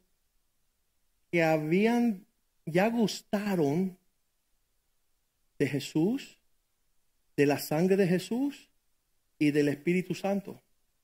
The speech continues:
Y, y, y ya lo descartaron.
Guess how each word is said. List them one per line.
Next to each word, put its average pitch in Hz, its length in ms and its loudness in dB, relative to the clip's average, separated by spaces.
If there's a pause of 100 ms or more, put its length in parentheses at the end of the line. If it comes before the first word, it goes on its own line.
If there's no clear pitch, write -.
(320)
Y, 160 260 2
y, 156 240 -2
y 147 180 -2
ya 185 180 0
lo 233 180 2
descartaron. 185 760 -4